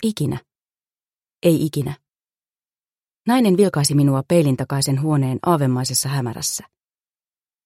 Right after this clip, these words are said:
Ei ole koskaan päästänyt äänen ääntä. Katselin vielä jonkin aikaa. Sitten tartuin välinelaatikkooni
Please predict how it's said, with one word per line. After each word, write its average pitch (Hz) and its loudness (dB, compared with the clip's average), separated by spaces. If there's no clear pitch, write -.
Ei 185 2
ole 180 0
koskaan 185 -2
päästänyt 147 -2
äänen 165 2
ääntä. 135 -8
Katselin 190 -2
vielä 165 -2
jonkin 156 2
aikaa. 147 -10
Sitten 170 0
tartuin 143 -2
välinelaatikkooni 135 -2